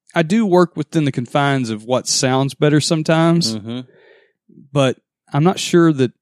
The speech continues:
Speaker 2: Do you say blessed or blessed?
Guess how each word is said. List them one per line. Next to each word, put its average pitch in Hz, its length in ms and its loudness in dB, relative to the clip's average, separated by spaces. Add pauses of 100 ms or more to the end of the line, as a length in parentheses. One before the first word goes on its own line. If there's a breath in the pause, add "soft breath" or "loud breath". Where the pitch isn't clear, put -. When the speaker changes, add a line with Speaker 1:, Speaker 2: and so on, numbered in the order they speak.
(220)
Speaker 2:
Do 120 120 -8
you 117 80 -4
say 101 400 -2 (400)
blessed 110 800 -4 (180)
or 92 140 -10
blessed? 104 540 -6